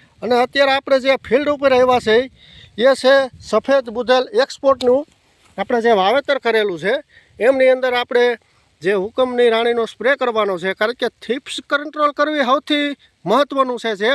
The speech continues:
કાંઈ નુકસાનકારક કરતું હોય તો એ છે થ્રિપ્સ. તો હવે શરૂઆત ધીમે ધીમે થઈ ગઈ છે. તો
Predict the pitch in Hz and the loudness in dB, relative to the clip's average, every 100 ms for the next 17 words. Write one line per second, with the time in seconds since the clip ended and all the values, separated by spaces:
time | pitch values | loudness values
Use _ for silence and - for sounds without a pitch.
0 | - 285 262 262 - 277 269 277 277 - | 0 -2 -2 -8 -2 -2 -2 -4 -4 -2
1 | 269 - 269 262 254 - _ - - 240 | -4 0 2 2 0 -6 _ -20 -6 0
2 | 254 254 233 214 208 202 - - _ - | 2 0 -2 -4 -2 -4 -6 -20 _ -20
3 | - - _ - 262 262 254 254 _ - | -20 -20 _ 0 2 4 2 -2 _ -20
4 | - _ - 196 262 - 269 269 269 - | -20 _ -2 0 0 0 0 2 0 -2
5 | _ _ - 196 262 254 254 247 226 277 | _ _ -4 0 2 2 0 0 0 0
6 | 294 269 233 233 - - - - - - | 0 0 0 0 -4 -20 -20 -20 -20 -2
7 | 233 | 2